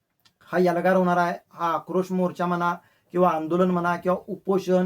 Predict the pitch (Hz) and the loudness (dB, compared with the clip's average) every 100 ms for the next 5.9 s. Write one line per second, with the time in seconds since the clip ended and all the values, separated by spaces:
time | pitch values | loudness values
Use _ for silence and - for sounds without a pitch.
0 | - 160 180 - 185 180 175 180 185 165 | -2 -4 -4 -2 0 0 0 -2 -4 -2
1 | 185 190 180 - 220 220 185 175 160 180 | -2 -2 -4 -4 -2 0 2 2 0 -4
2 | 180 _ - - 160 180 180 190 - 202 | -6 _ -20 -12 -4 0 0 -2 -2 0
3 | 208 190 190 175 185 185 175 175 170 170 | 2 2 2 2 2 0 0 0 0 -2
4 | 180 175 170 175 180 170 185 180 - 185 | 0 0 -2 -2 -2 -2 -2 -4 -4 -4
5 | 170 170 175 151 156 160 170 170 175 | -2 -4 -6 -6 -6 -6 -6 -8 -6